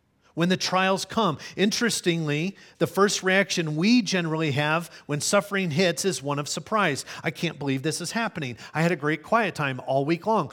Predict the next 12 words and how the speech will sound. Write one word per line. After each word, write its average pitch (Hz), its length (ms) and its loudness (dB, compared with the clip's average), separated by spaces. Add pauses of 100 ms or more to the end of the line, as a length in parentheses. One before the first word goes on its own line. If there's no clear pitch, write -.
(140)
I've 135 120 -2
been 143 140 -2
walking 139 260 0
with 175 100 -2
Jesus. 170 360 -6
I'm 117 120 -4
memorizing 165 520 -4
scripture. - 440 -4 (200)
I'm 160 100 -2
involved 135 340 0
in 170 60 -10
church. 190 320 -4